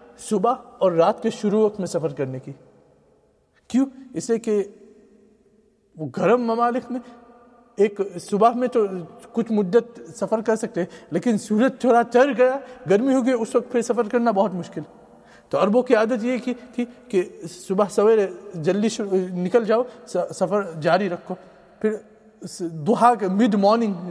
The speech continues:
ضحیٰ کے وقت، چاش کے وقت تقریباً، اس وقت پھر سفر ب-، بند کر دو، آرام کرو۔ آرام کب کرو؟ اس، تقریباً عصر کے وقت،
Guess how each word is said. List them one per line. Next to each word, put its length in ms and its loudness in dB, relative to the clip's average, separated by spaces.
ضحیٰ 300 6
کے 80 2
وقت، 300 0
چاش 260 2
کے 100 -2
وقت 220 -2
تقریباً، 340 -4
اس 180 -4
وقت 520 -6
پھر 100 -4
سفر 280 0
ب-، 280 -12
بند 140 -6
کر 160 -6
دو، 120 -10
آرام 420 4
کرو۔ 160 4
آرام 420 4
کب 140 2
کرو؟ 160 2
اس، 240 0
تقریباً 400 2
عصر 300 2
کے 120 0
وقت، 300 -2